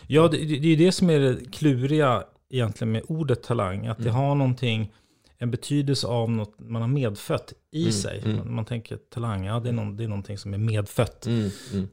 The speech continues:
Speaker 1: Fast oftast så handlar det inte om att, som du sa, exemplet med gitarr, han som spelar gitarr
Speaker 2: Mm.
Speaker 1: otroligt bra, det är inte,
Speaker 2: Ja.
Speaker 1: var inte medfött.
Speaker 2: Nej.
Speaker 1: Han har ju jobbat mer, tränat oerhört mycket då.
Speaker 2: Ja.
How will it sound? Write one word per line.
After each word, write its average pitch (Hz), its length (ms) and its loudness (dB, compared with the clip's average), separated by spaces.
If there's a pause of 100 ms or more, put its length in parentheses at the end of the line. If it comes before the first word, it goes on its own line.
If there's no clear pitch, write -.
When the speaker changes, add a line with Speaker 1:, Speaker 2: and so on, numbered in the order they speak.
(120)
Speaker 1:
Fast 131 240 0 (160)
oftast - 580 0
så 131 80 2
handlar 123 340 4
det 139 60 4
inte 123 240 2
om 101 260 -2
att, - 360 -10
som - 220 -4
du 104 100 -2
sa, 98 220 -4
exemplet 104 420 -8
med 101 220 -4
gitarr, 104 320 -4
han 107 180 -2
som 107 100 -10
spelar 101 220 -6
gitarr 107 460 -2
Speaker 2:
Mm. 110 240 -4 (300)
Speaker 1:
otroligt 110 440 0
bra, 104 480 -2 (160)
det 120 60 -4
är 123 40 0
inte, 123 200 0
Speaker 2:
Ja. 113 60 -6
Speaker 1:
var 123 60 0
inte 107 140 -4
medfött. 110 800 -6 (160)
Speaker 2:
Nej. 104 280 -2 (340)
Speaker 1:
Han 113 140 -6
har 107 220 -2
ju 104 320 -4
jobbat 107 600 -8
mer, 101 500 -6
tränat 117 540 0
oerhört 110 320 -4
mycket 113 280 -6
då. - 160 -8 (340)
Speaker 2:
Ja. 139 180 -6